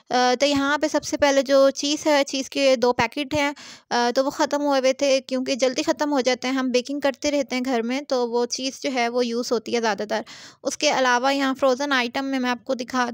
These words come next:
चिकन पॉइंट के चिकन नगेट्स के टू पैकेट्स हैं और, अ, बाकी फ्रोज़न आइटम में बस वही सब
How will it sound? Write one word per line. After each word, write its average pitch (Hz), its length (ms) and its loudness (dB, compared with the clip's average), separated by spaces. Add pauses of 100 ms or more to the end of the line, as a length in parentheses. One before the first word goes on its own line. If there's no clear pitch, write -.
(300)
चिकन 330 280 -2
पॉइंट 285 340 2
के 302 120 0
चिकन 269 340 -4
नगेट्स 262 380 -4
के 269 220 0
टू 262 160 -4
पैकेट्स - 540 -6
हैं 311 220 -6
और, 226 560 -4
अ, 226 320 0
बाकी 254 440 -4
फ्रोज़न 262 340 0
आइटम 254 280 -2
में 254 140 -4
बस 240 200 -6
वही 233 180 -2
सब 294 180 -4